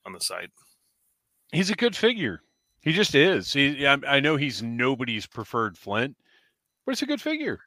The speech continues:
Speaker 1: It's hard for me to pass on a classified figure for, uh, for ten dollars or less,
Speaker 2: Right.
Speaker 1: which is why it's hilarious that I've walked into Ollie's and wa-, and, and just walked right past that wall of movie figures and not touched any of 'em. <laughs>
Speaker 2: Well, they don't, look,
Speaker 1: <laughs>
Speaker 2: I,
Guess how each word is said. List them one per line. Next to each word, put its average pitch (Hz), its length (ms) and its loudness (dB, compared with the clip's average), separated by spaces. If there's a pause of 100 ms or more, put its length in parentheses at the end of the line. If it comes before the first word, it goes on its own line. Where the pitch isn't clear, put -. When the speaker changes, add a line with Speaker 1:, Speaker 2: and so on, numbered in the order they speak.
(140)
Speaker 1:
It's 165 120 4
hard 165 200 4
for 151 80 -8
me 139 80 2
to 107 60 -2
pass 107 500 4
on 107 240 -2
a 101 40 -6
classified 101 560 -4
figure 101 340 -6
for, 92 280 -10 (480)
uh, 95 320 -4 (140)
for 98 280 -6 (300)
ten 107 180 -2
dollars 101 300 0
or 101 80 -8
less, 101 380 2 (100)
Speaker 2:
Right. 151 160 2
Speaker 1:
which 170 160 8
is - 100 -4
why 123 220 8
it's 123 120 4
hilarious 117 640 6
that 107 140 -2
I've 101 200 0
walked 110 300 -6
into 104 200 -8
Ollie's 104 500 -2
and 98 120 -12
wa-, 104 220 -4
and, 101 260 -12
and 101 140 -12
just 101 180 -8
walked 104 280 -8
right 104 220 0
past 101 260 0
that 101 180 -2
wall 101 300 -4
of 95 100 -12
movie 101 240 -12
figures 95 440 -8
and 98 100 -12
not 95 240 -6
touched - 320 -8 (100)
any 107 180 -2
of 90 160 -8
'em. 95 100 -12 (120)
<laughs> - 400 -8
Speaker 2:
Well, 190 140 8
they 202 140 10
don't, 190 300 4 (280)
look, 196 320 8 (160)
Speaker 1:
<laughs> - 160 -8
Speaker 2:
I, - 640 0